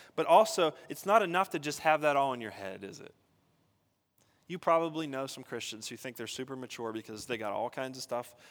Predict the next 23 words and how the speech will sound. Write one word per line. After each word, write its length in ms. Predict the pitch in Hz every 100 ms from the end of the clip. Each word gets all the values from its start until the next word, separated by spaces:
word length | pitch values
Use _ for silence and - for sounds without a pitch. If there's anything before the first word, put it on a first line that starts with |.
| _
in 120 | 117 113
their 100 | 101
head. 420 | 104 101 90 - _ _ _ _ _ _ _ _ _ _ _ _ _ _ _ _ _
But 100 | 123
if 100 | 123
it 100 | 127
stays 380 | - - 175 190
in 120 | 190
your 80 | 170
head 280 | 135 120 120
and 120 | 113
it 100 | 107
never 240 | 110 120
goes 220 | 120 113 -
to 80 | 107
your 100 | 110
heart, 600 | - - 139 104 - - _ _ _ _ _
and 80 | 117
it 100 | 120
doesn't 300 | 131 139 131
change 340 | - 139 139 113
your 140 | 107
attitude, 840 | - 120 123 147 - 165 180 185